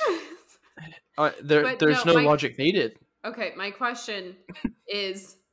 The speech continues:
Speaker 1: what did, how did they know that the birds,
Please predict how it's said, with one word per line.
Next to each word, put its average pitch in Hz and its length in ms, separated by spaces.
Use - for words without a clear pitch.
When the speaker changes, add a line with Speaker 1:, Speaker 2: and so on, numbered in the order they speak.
Speaker 1:
what 254 420
did, 330 240
how 262 300
did 277 180
they 247 160
know 214 360
that 214 220
the 208 60
birds, 202 760